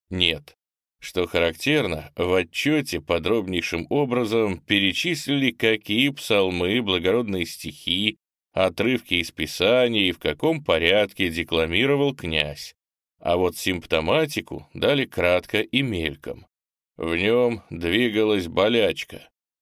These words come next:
При нынешнем уровне диагностики это может быть что угодно, понимай как хочешь. Завершалось послание тем, что тело князя везут для похорон в Москву, для чего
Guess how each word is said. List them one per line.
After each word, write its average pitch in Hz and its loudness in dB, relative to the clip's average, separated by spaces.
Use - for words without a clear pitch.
При 90 2
нынешнем 90 -2
уровне 85 0
диагностики 82 -2
это 107 -4
может 107 -2
быть 113 -2
что 120 -2
угодно, 92 -2
понимай 113 0
как 113 -2
хочешь. - -14
Завершалось 98 -2
послание 110 2
тем, 131 0
что 85 -4
тело 104 0
князя 101 0
везут 95 -2
для 95 0
похорон 95 0
в 85 -12
Москву, 87 -6
для 87 -2
чего 107 0